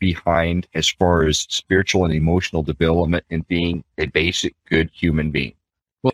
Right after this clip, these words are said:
Speaker 2: I don't wanna get too political here, but if you take certain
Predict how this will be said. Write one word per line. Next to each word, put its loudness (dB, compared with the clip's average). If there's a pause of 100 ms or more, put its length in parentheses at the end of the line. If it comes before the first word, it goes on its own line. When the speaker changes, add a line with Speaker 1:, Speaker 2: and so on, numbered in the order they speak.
(460)
Speaker 2:
I -2
don't 2
wanna 2
get 0
too -2
political -2
here, -2 (140)
but -2
if -4
you 2
take 0
certain 0